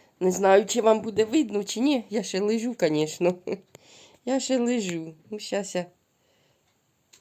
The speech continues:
Сніг іде. Ще й такий лопатий. Ще й такий лопатий, лопатий. Лопатий, лопатий. Ну, я не думаю, що він буде довго держатися.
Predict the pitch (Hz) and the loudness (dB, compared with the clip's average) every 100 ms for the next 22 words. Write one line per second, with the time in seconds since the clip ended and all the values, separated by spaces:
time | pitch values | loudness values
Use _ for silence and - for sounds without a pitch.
0 | _ _ _ _ _ _ _ _ - 240 | _ _ _ _ _ _ _ _ -2 4
1 | 285 254 185 - 190 160 156 156 - _ | 6 6 2 -6 -2 2 2 0 -10 _
2 | _ _ _ _ _ _ _ _ - 226 | _ _ _ _ _ _ _ _ -4 -4
3 | 233 233 233 240 175 180 262 311 339 131 | 2 0 2 4 6 6 4 2 2 -4
4 | 120 - _ _ - 214 233 220 220 233 | -6 -10 _ _ -6 -4 0 -2 -2 0
5 | 196 190 185 311 311 262 262 262 165 135 | 2 0 0 -2 0 -2 -2 -2 -2 -2
6 | - - - _ _ _ _ _ _ _ | -4 -16 -18 _ _ _ _ _ _ _
7 | _ _ _ _ _ _ 180 196 285 285 | _ _ _ _ _ _ -6 0 0 0
8 | 269 240 226 - 160 156 175 - _ _ | 0 0 -2 -6 -10 -12 -16 -18 _ _
9 | _ _ _ _ _ - _ _ - 466 | _ _ _ _ _ -20 _ _ 4 10
10 | 440 339 370 311 339 349 294 262 269 220 | 10 10 8 8 6 4 0 0 0 6
11 | 214 214 196 180 151 131 - | 6 6 2 0 0 -4 -6